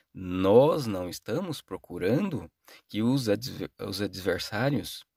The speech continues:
se levantam contra nós? É muito importante nós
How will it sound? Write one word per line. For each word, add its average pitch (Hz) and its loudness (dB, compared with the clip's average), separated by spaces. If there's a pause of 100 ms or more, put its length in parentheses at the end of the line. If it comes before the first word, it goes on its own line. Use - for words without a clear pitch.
(480)
se - -8
levantam 90 -2
contra 120 -8
nós? 98 -10 (4000)
É 90 -8
muito 98 0
importante 120 -6
nós 92 0